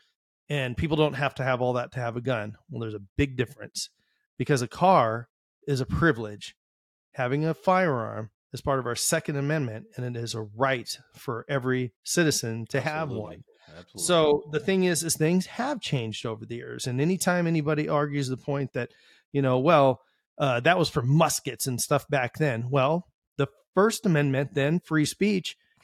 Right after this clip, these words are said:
Speaker 1: has to do with quill and pin, has nothing to do with the internet. So should all the internet be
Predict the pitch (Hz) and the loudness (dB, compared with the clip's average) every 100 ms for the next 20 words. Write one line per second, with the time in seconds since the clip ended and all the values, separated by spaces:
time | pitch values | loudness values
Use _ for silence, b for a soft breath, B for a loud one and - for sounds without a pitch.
0 | - 151 - 143 156 139 - - 165 147 | 0 0 0 2 2 2 -2 -2 0 0
1 | 123 143 165 120 147 143 151 170 180 160 | 0 0 0 -2 -6 -4 -2 0 0 0
2 | 143 180 156 - 170 180 180 123 104 _ | 0 0 0 -4 -2 0 2 0 -6 _
3 | _ _ - 156 139 - 135 - 131 147 | _ _ -2 2 2 2 -4 -2 0 0
4 | 147 123 139 156 196 147 147 143 | 0 0 2 2 0 -2 -2 -4